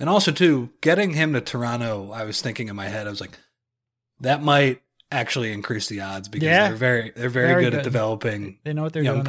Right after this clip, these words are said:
Speaker 2: there. And
Speaker 1: players.
Speaker 2: guards are, are those ones where they can look, like, completely lost at times.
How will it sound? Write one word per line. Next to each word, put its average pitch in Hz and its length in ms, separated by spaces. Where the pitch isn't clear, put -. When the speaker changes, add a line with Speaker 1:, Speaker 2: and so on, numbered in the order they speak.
Speaker 2:
there. 113 120
And 214 100
Speaker 1:
players. - 260
Speaker 2:
guards 302 340
are, 226 220
are 233 160
those 196 220
ones 196 280
where 180 140
they 202 140
can 202 160
look, - 380
like, 165 360
completely 190 580
lost 170 420
at 147 140
times. 147 580